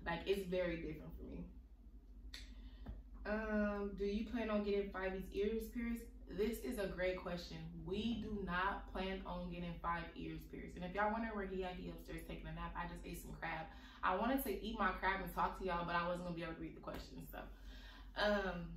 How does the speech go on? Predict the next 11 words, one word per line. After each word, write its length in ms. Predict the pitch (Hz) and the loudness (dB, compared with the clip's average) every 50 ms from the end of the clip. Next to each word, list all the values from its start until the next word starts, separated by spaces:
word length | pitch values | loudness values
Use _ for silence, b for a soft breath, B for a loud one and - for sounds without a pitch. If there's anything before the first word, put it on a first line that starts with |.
| 175 170 - - - - - - - - - | -8 -8 -10 -12 -12 -12 -12 -12 -12 -10 -6
yeah, 400 | 190 208 220 220 214 202 196 190 190 - | -2 0 2 6 6 6 4 4 -2 -2
so 360 | 196 190 185 185 185 185 180 185 | 0 0 2 2 2 0 0 0
no, 220 | 190 208 226 226 | 2 4 4 4
we 100 | 240 220 | 2 2
are 60 | 208 | 2
not 200 | 202 185 180 175 | 2 2 2 0
getting 180 | 170 165 175 175 | 0 -2 -2 -2
his 120 | 170 - | -2 -2
ears 240 | - 165 165 170 - | -4 -6 -6 -6 -6
pierced. 380 | - - 170 160 165 165 160 165 170 | -8 -6 -4 -4 -2 -4 -4 -4 -4
Why? 600 | 175 180 180 196 214 226 240 240 240 240 240 240 | 0 2 4 6 6 4 4 2 0 -2 -4 -4